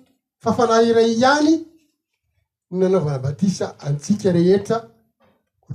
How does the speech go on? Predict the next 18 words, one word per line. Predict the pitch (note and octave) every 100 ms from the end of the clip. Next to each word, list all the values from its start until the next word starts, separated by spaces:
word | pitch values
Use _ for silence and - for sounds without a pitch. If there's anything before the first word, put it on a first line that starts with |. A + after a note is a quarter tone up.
| -
tena | E3 D#3+ D#3
iray, | D#3 F3 G3 - _ _ _ _ _ _
na | C#3 C3
jiosy | A#2+ F#3+ - F#3
na | E3+ D#3+ D#3 _ _ _ _ _ _ _ _ _ _ _ _ _ _ _ _ _ _ _ _ _ _ _ _ _ _ _
jentilisa, | - D3 D#3+ G3+ A#3 C#4+ - _ _ _ _ _ _ _ _ _ _
na | C3 C#3
andevo | D3 F#3+ D3+
na | D3
tsy | D#3+
andevo, | D#3+ G#3 A3 C4 - _ _ _ _ _ _ -
ary | D3+ D3+
isika | - F3
rehetra | E3+ F#3+ A#3 C#4+ C#4+ _ _ _ _ _ -
dia | C#3 F3+
efa | G#3+ C#4 C#4+ - _ _ _
nampisotroina | C#3 D3 - - F3 - F#3+ F#3+ F#3+ _ _ _ _
fanahy | _ C3+ C3 D3 D#3